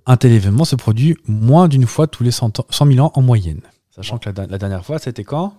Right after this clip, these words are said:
Speaker 1: C'était
Speaker 2: Les
Speaker 1: les
Speaker 2: dinosaures.
Speaker 1: dinosaures. Donc, ça fait plus de cent mille ans quand même.
Speaker 2: Oui, donc ça peut arriver mardi prochain.
Speaker 1: Par exemple.
Speaker 2: Mm.
Speaker 1: Partant de ça, Hubble, le, la petite, euh, la petite paire de jumelles, de jumelles,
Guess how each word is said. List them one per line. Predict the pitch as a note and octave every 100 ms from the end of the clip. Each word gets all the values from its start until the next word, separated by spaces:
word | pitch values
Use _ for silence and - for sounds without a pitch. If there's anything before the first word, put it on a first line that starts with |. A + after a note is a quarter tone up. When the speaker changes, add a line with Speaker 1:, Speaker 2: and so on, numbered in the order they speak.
| _ _
Speaker 1:
C'était | - B2+
Speaker 2:
Les |
Speaker 1:
les | A#2+
Speaker 2:
dinosaures. | B2+ A#2+ D3+
Speaker 1:
dinosaures. | E2+ - - _ _ _ _
Donc, | G2+ _
ça | _
fait | _
plus | F#2 B2
de |
cent | - A2+
mille | A2+ G2
ans |
quand | -
même. | F#2+ F#2+ G2 G2 _ _ _
Speaker 2:
Oui, | C3+ C#3 -
donc | A2 G#2
ça | G#2
peut | G2
arriver | G#2 C3+
mardi | A#2+ G#2+ G#2
prochain. | C#3+ B2 G#2+ - _ _ -
Speaker 1:
Par | B2+
exemple. | A#2+ F#2 D#2+ - _
Speaker 2:
Mm. | C3+ A#2+ _ _ _ _ - - - _
Speaker 1:
Partant | C4 D#3+ A#2+
de | G#2+
ça, | - A3+ D4 _ _ A#2
Hubble, | G2 A2 A#3+ C#4+ B2+ F#2 _ _
le, | A2+ G2+ G2 G2 F#2+ F2+ F#2
la | G2 F#2
petite, | _ - -
euh, | G#2 -
la | F#2+
petite | - F#2+
paire | F#2+ F2
de |
jumelles, | E2+ F2 A2+ F3+
de | A2+ F#2
jumelles, | E2 G2 G#3 G3+